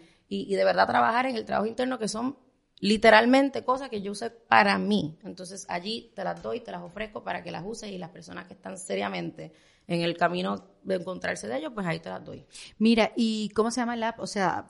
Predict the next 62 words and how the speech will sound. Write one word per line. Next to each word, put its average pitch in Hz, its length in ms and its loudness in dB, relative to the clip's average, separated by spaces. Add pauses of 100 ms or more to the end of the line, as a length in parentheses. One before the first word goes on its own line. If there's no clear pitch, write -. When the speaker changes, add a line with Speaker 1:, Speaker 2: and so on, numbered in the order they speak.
Speaker 1:
Se - 60 -12
llama 202 200 6
Freedom, 226 640 -4 (560)
Infor-, 196 320 -2
eh, 180 140 2
Freedom 208 340 -2
Technology 185 720 -6
App. - 260 -4 (500)
¿Ok? 165 80 -10
Speaker 2:
Freedom 180 300 4
Technology. 165 380 -4
Speaker 1:
Entonces, 180 140 -2
cuando 185 280 2
lo 170 120 0
bajas, 214 640 0 (140)
Buscas 185 300 0
Speaker 2:
Ok. 147 80 0
Speaker 1:
Mission 202 300 -6
eleven 220 300 -6
eleven 208 420 -4
y 196 80 -10
entras 180 260 -10
a - 20 -6
la 190 100 -6
comunidad 170 380 -12
de 160 60 -18
ahí. - 180 -20 (540)
Te 147 100 -2
Speaker 2:
Perfecto. 143 180 0
Speaker 1:
registras. 131 380 -4 (360)
Speaker 2:
Buenísimo, 165 720 0
qué 185 100 -10
Speaker 1:
Sí, 220 120 -12
Speaker 2:
chévere, 208 300 0
Speaker 1:
sí. 175 60 -6
Speaker 2:
Lourdes, 170 380 -8
que 175 220 -6
Speaker 1:
Gracias. 180 260 0
Speaker 2:
estoy - 160 -6
encantadísima 220 720 -2
de 208 60 -2
haberte 175 240 -2
Speaker 1:
Ah, 208 40 -2
Speaker 2:
conocido. 214 300 0
Speaker 1:
igualmente, 202 560 0
de 185 180 -4
Speaker 2:
Y 220 60 8
me 202 60 8
Speaker 1:
verdad 190 140 6
que 190 60 2
Speaker 2:
encanta 208 200 2
Speaker 1:
sí, 202 60 0
Speaker 2:
tu 220 60 6
Speaker 1:
me 220 60 4
encanta. 208 200 2
Speaker 2:
pasión 220 760 -2
en 196 180 4
lo, 180 260 6
en 185 120 -4
lo 170 100 -4
que 170 180 -10
crees, 208 720 -2